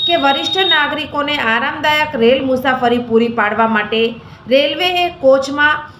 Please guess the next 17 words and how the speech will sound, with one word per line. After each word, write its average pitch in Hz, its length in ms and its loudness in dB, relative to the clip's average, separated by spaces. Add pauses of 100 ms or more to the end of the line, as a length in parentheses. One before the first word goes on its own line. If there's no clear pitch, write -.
(140)
નીચલા 311 400 2
બર્થનું 285 460 0
રિઝર્વેશન 262 760 2 (280)
અને 339 140 0
અલગ 302 360 2
રિઝર્વેશન 254 680 0
કેન્દ્રો 233 400 2
સહિત 240 380 2 (320)
વિવિધ 302 420 0
સુવિધાઓ 294 500 0
પૂરી 247 200 2
પાડવા 233 380 0
માટે 226 300 0
ઘણા 226 400 2
પગલાં 254 360 0
લીધા 226 320 0
છે. 175 200 -8